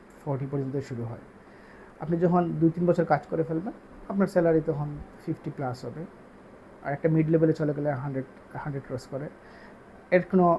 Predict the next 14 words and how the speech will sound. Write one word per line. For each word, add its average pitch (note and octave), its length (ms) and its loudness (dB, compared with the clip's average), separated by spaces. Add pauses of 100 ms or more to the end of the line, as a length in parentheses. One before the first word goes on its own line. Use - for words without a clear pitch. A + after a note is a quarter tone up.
(120)
আমি D#3+ 160 2
লিমিট E3+ 260 6
বলতে D3+ 200 4
পারবো C3+ 240 -2
না, E3 140 -6 (380)
এটা D3+ 140 2
অনেকেই D3 560 -2
আছে D3 300 -6
যে C#3+ 120 -6
হচ্ছে C3+ 240 -8
গিয়া C3+ 320 -4 (300)
টেন, D3 260 -4 (240)
টেন, C#3+ 300 -6
টেন, D3 160 -4